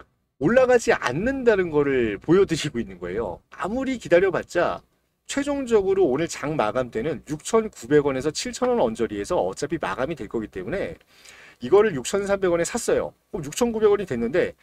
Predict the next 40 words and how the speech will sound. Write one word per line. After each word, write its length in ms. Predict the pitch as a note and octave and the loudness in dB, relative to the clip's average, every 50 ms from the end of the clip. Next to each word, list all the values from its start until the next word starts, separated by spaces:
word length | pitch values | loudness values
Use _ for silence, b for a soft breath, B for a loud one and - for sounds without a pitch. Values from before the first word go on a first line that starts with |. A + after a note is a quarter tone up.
| b b b b | b b b b
삼십 420 | b - - - D4 D4 - - - | b -8 -4 -2 -2 -2 -4 -8 -10
분 160 | D4 C4+ C4 | -6 0 2
만에 200 | C4 B3 B3 A#3 | 4 6 6 4
파나, 460 | - - - A3+ G3+ B2+ F#2 D#2 - _ _ _ _ - B2 | 2 2 -2 0 0 0 -2 -4 -8 _ _ _ _ -2 0
여섯 220 | C3+ C#3+ A3+ A#3+ | 0 2 2 2
시간, 340 | A#3 - - A#3+ A#3+ A3 F3 | 0 0 2 4 4 4 4
일곱 220 | C3 C3 C#3+ E3+ - | 0 -2 -2 -2 -2
시간 220 | - F#3 F3+ E3 | -2 -4 -4 -4
있다가 280 | B2+ - - C3+ C#3 C3 | -4 -4 -4 -2 -2 -4
파나, 360 | - - G#3 G3+ G#2 E2+ - - | -4 -4 -4 -4 -4 -4 -6 -8
수익률은 600 | - - - C4+ C#4 C#4+ C#4 C4+ C4+ C4 C4 A#3+ | -8 -6 -4 -4 -4 -4 -2 -2 0 0 0 2
결국엔 340 | - D#3+ D3+ D#3+ F3 F3 E3+ | 4 4 4 4 4 2 2
똑같습니다. 560 | - C4+ - C4+ - - - G2+ - D#2+ - _ _ _ _ - | 0 -4 -4 -4 -4 -4 -10 -10 -12 -14 -18 _ _ _ _ -8
자, 120 | - - | -6 -4
그러면 520 | - - G3 G#3 F#3+ F3+ F#3+ E3+ A#2+ F#2 - _ b b b b b b b | 0 4 4 4 4 4 2 2 0 -2 -4 _ b b b b b b b
그 280 | b - G3+ A#3+ C4 A#3 - | b -4 -2 -2 -2 -4 -8
긴 320 | - - - D3 F3 G#3+ A3 | -14 -10 -8 -6 -4 -4 -4
시간 340 | - - G#3 G#3 G3+ G3 | -4 -4 -2 0 0 0
동안 280 | F#3 - F3+ F3+ F3+ F3+ | 0 -2 2 2 2 2
주식 280 | D#3 - - - F3 - | 0 -2 -8 -8 -8 -8
창에 300 | - - E3+ E3 D#3+ E3 | -4 -4 -2 -2 -2 -2
신경 300 | - - G3 F#3 F#3 F3 | -4 -4 -4 -2 -2 -2
쓰느라 340 | D3+ - D3+ D3 C#3+ D3 B2+ | -4 -4 -4 -2 0 0 0
내 100 | G#2 G#2+ | 0 -2
할 160 | A2+ A#2 A2+ | 0 0 -2
일을 140 | B2 B2+ C3+ | -2 -4 -6
못하면 460 | - G3 G3 - - A3+ A3+ A3 G#3 | -6 -6 -6 -2 0 0 0 0 0
되겠습니까? 560 | F3+ C#3+ B2 - - A2 G2 F#2+ - F3+ G3 | -2 -4 -4 -6 -8 -10 -14 -8 -2 0 0
아니면은 440 | F3+ C3+ A#2 A2+ A#2+ D#3 F3 A#2+ - _ _ _ _ _ _ _ _ _ _ | 0 0 0 -2 -2 -2 -2 -4 -6 _ _ _ _ _ _ _ _ _ _
그냥 220 | - - F3 F3+ D#3+ | -6 0 0 0 0
만족할 520 | - F3+ G#3 C3 D3 F#3 - - G3 F#3 | 0 -6 -8 -6 -8 -8 -6 -2 -2 0
만한 200 | F3+ E3+ E3+ E3+ | 2 2 0 0
수익을 340 | D#3 - - E3+ D#3+ D#3+ D#3+ | 0 -2 -6 -6 -4 -4 -4
거뒀다라고 480 | - - A#2 C3+ - - D3 C#3+ C#3 D3 | -4 -4 -6 -4 -2 0 0 0 0 -2
판단되는 420 | - - A3+ A#3 A3 G3 F3 E3 | -4 -4 -2 -2 0 0 0 -2
순간에 300 | D#3 - F3+ D#3+ C3+ D3+ | -4 -4 -4 -4 -2 -2
팔고 280 | D#3 - - - C4+ C4+ | -4 -4 -4 -4 -2 -2
나오시는 380 | - - A2+ B2+ B2 E3 G#3 G#3 | -2 -4 -4 -4 -4 -6 -6 -6
게 80 | G3 | -6
맞겠어요. 580 | C3+ G#2 - A2 - - G2 G#2 D3 D#3 F#2 | -6 -6 -8 -10 -12 -8 -4 -2 -2 -2 -2